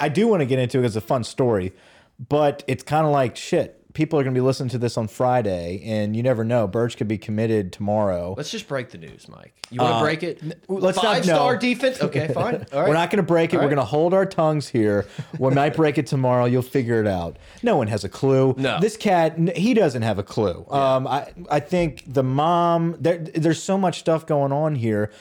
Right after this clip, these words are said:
Speaker 1: but the pressure, like, this is my, I didn't think we were getting Burch.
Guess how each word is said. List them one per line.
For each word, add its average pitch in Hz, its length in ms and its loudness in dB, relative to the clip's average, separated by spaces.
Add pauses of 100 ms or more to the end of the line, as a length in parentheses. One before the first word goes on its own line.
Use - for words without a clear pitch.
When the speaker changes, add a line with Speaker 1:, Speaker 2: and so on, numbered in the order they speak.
(220)
Speaker 1:
but - 180 -2
the - 60 0
pressure, 107 840 -4 (440)
like, 151 200 0
this 202 280 0
is 180 100 -4
my, 170 320 0 (140)
I 170 120 0
didn't 220 200 2
think 151 180 -2
we 139 60 2
were 135 100 2
getting 113 200 -2
Burch. - 380 -10